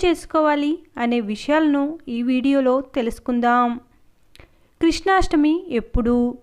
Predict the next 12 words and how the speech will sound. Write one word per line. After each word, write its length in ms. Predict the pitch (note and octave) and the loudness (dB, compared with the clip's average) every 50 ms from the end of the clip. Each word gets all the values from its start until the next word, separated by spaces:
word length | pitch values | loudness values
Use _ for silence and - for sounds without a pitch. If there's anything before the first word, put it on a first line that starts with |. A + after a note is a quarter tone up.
| _ _ _ _ _ - | _ _ _ _ _ -14
శ్రావణ 460 | - - B3+ B3 A#3 A3+ B3 C#4+ D4 | -6 -2 0 2 2 4 4 4 4
మాసంలో 720 | D#4 C#4 C4+ C4 B3+ C4 D4+ C#4 C4+ C4+ C4 C4+ C#4+ D#4 D#4+ | 4 4 2 2 0 0 0 0 2 2 2 2 0 -2 -4
బహుళ 420 | C4+ G#3 G3 A3 G#3 G#3+ D4+ D#4+ F4+ | -6 -4 -2 -2 0 2 2 4 4
అష్టమి 480 | E4 D4 C#4 - - - D4+ C#4+ D4 | 4 2 2 0 -2 0 0 0 0
రోజు 560 | C#4+ C#4+ C#4 C#4 C4 B3+ C4+ C4+ C#4+ D4+ E4 D#4 - - | 2 2 0 0 0 0 -2 0 0 -2 -4 -6 -8 -6
అర్ధరాత్రి 920 | G#3 G#3+ G#3 F#3+ G3 C4 C#4 C#4+ C4+ C4+ C4+ C4+ B3+ B3+ B3+ C#4 D#4 E4 - _ - | -6 -6 -6 -2 0 0 2 2 2 0 0 -2 -4 -4 -2 -2 -4 -6 -8 _ -6
కృష్ణుడు 640 | - B3 A#3 - - C4+ C#4 C#4 C4 C4+ C#4 D4+ D4+ | -4 -4 -4 -2 -2 0 2 2 2 0 0 -2 -2
జన్మించాడు. 1000 | B3+ A#3+ G#3+ G#3+ A3 A#3+ B3 B3 A#3+ - C4 B3 A#3+ A#3+ B3 B3 B3 B3 B3 A#3+ B3 - - - _ - _ _ _ _ _ _ _ _ - | -2 -2 -4 -2 -2 -2 -2 -4 -2 -2 0 0 2 2 0 0 0 0 -2 -4 -8 -14 -20 -20 _ -20 _ _ _ _ _ _ _ _ -2
కృష్ణుడు 420 | E4 E4 D#4 - - G#4 G4+ G4 | 0 0 0 0 -4 -2 0 0
జన్మించింది 800 | F4+ D4+ C#4+ C4 B3+ C4 C#4+ D#4 D4+ C#4+ D#4 D4+ C#4+ C#4 D4 - - | 0 0 0 0 2 2 2 2 2 2 2 2 2 0 0 -2 -4
అర్ధరాత్రి 640 | - G#3+ G3+ F#3 - C4 C#4 C#4+ C#4+ C#4+ C#4+ - C#4+ | -4 -4 -4 -2 -2 0 2 2 2 0 0 -4 -6
కాబట్టి 720 | C#4 - B3+ A#3 A#3+ A3+ C4+ C4 C4 - C4+ C4+ C#4 D4 E4 | -4 -2 -2 0 0 0 -2 -4 -2 -4 -4 -2 -2 -4 -6